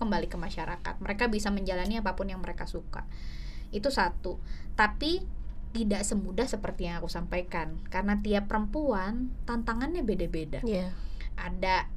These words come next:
Speaker 1: di Indonesia saat ini, sampai hari ini masih isu patriarki yang amat sangat,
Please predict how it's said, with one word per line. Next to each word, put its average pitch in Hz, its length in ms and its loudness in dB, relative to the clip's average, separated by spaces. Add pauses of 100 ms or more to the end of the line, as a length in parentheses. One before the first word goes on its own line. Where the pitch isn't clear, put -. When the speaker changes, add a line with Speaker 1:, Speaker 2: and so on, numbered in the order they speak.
(100)
Speaker 1:
di 190 200 -2
Indonesia 196 680 0
saat 190 280 0
ini, 233 200 0
sampai 208 320 0
hari 190 160 0
ini 254 160 2
masih 247 480 2 (240)
isu 208 240 0
patriarki - 720 -4 (560)
yang 196 320 4
amat 208 400 4
sangat, 196 480 2